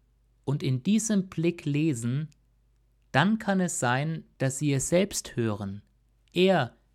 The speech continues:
Jesus, er kommt auch für mich. Er kommt auch zu mir.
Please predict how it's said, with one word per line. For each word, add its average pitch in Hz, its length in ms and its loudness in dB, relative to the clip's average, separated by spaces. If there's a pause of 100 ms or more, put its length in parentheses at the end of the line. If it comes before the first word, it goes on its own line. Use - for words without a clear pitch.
(200)
Jesus, 139 680 0 (460)
er 135 140 -2
kommt 170 360 0
auch 131 200 2
für 120 160 -4
mich. 185 420 -4 (920)
Er 156 140 2
kommt 202 360 4
auch 175 260 4
zu - 280 -2
mir. 202 400 0